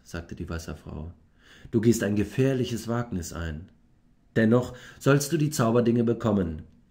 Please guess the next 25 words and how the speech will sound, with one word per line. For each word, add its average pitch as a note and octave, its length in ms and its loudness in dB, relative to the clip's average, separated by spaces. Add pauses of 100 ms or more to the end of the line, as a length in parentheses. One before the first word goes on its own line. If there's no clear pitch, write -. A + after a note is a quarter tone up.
(120)
aber A#2+ 180 4
du G#2+ 80 4
musst G2+ 240 0
mir A2 120 2
ein C#3 140 -4
Pfand D3 300 -4
hier F2+ 200 -4
lassen.“ D#2 380 -8 (1040)
„Was G#2+ 200 -4
für G#2+ 200 -2
ein F#2+ 160 0
Pfand?“, A#2+ 460 -4 (160)
sagte F2 320 -12
Lauscher. D#2+ 480 -8 (320)
„Ich C3 160 2
habe B2+ 120 6
nicht B2+ 220 4
viel A#2+ 160 4
mitgenommen, C#3 640 4
als G#2+ 180 -2
ich A#2+ 160 0
hier G#2+ 160 2
heruntergestiegen F#2+ 840 -2
bin.“ D#2+ 280 -8 (960)
„Genug“, E3 540 2